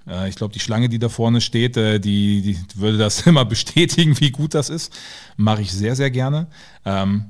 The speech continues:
dann mag ich tatsächlich, äh, das Orania von Philipp Vogel sehr gerne, auch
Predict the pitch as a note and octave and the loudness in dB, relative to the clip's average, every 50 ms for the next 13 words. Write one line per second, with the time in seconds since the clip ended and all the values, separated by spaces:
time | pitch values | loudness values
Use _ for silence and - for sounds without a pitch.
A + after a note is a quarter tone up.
0 | - - - - G2+ G#2 B2 B2 A#2 A#2+ A#2+ - A#2+ - - - - A#2+ G#2+ A2 | -12 -14 -10 -4 0 2 2 4 4 2 2 -2 -4 -6 -6 -2 0 0 2 0
1 | G#2 - A#2 A#2 A2 - A#2+ A2 A2 A2 G#2+ - B2 G#2+ G#2+ G#2 G#2 G2+ G2 F#2+ | 0 0 0 -2 -2 -2 -2 -2 -2 -2 -2 -2 0 0 0 2 0 0 -2 -2
2 | F#2+ F#2+ G2 - - G#2+ F#2+ A#2 G#2 F#2+ G2 G#2 C3 B2+ B2+ B2 - G#2+ G2+ G2+ | -4 -6 -8 -8 -8 -6 -4 -4 -2 -2 0 2 2 2 2 0 0 0 0 0
3 | G2+ - - C3 A#2 A2 G#2 - - B2 B2 C3 C3+ C#3 B2+ B2+ C3+ B2+ A#2 B2 | 0 0 0 0 2 2 0 0 2 2 4 4 4 2 2 2 0 0 2 0
4 | B2+ C3+ C#3+ C3+ G2+ G2+ A2 A2+ G#2 - | 0 0 0 0 0 0 -2 -4 -4 -8